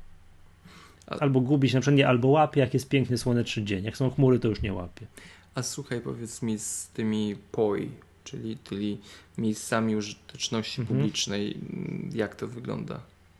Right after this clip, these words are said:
Speaker 2: Nie używam tego, nie potrafię <laughs> powiedzieć.
Speaker 1: Nie używasz tego?
Speaker 2: Ja zawsze jad-, nie używam, ja zawsze jadę na bardzo dokładny adres, że muszę poje-, dojechać na Kościuszki siedem.
Speaker 1: Właśnie, ja
Speaker 2: I to z tym nie ma absolutnie żadnego problemu, on prowadzi,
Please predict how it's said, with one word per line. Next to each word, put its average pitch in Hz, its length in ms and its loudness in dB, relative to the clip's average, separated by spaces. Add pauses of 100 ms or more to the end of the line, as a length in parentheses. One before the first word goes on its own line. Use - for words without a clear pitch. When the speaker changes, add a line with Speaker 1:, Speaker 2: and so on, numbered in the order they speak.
(220)
Speaker 2:
Nie 143 220 8
używam 104 400 4
tego, 98 300 -8
nie 120 80 -2
potrafię 110 400 0
<laughs> 117 80 6
powiedzieć. 107 320 2
Speaker 1:
Nie 113 60 -2
używasz 107 380 -4
tego? 127 160 -10 (100)
Speaker 2:
Ja 139 60 4
zawsze 147 260 6
jad-, 147 180 8 (340)
nie 156 80 6
używam, 139 240 8
ja 135 60 8
zawsze 151 260 4
jadę 135 160 8
na 135 100 6
bardzo 131 280 6
dokładny 120 440 4
adres, 92 280 0
że 113 100 2
muszę 131 240 4
poje-, 117 240 4
dojechać 113 420 2
na 110 120 0
Kościuszki 117 480 -2
siedem. 90 420 0 (360)
Speaker 1:
Właśnie, 139 280 0
ja 139 60 2
Speaker 2:
I 160 80 4
to 147 120 6
z 139 80 0
tym 151 200 6
nie 151 120 6
ma 147 120 4
absolutnie 156 600 4
żadnego 147 320 6
problemu, 139 460 6
on 120 100 4
prowadzi, 131 520 2